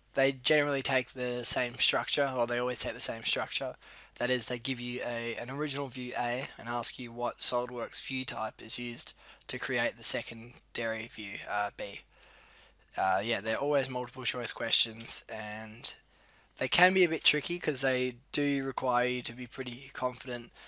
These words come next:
uh, knowing, uh, ha-, have a pretty good familiarity with the program. But if you're aware of a couple little tricks, you can work it out in the exam to make sure that you are getting the right answer.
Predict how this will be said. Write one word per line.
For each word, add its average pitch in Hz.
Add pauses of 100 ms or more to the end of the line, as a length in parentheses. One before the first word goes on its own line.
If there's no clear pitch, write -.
(240)
uh, 117
knowing, 120 (200)
uh, 123
ha-, - (420)
have 135
a 127
pretty 139
good 127
familiarity 120
with 120 (400)
the -
program. 120 (440)
But 120 (320)
if -
you're 139
aware 143
of 147
a 143
couple 135
little 131
tricks, -
you 135
can 135
work 135
it 139
out 120
in 123
the 120
exam 113
to 123
make 117
sure 120
that 110
you 117
are 113
getting 117
the 110
right -
answer. -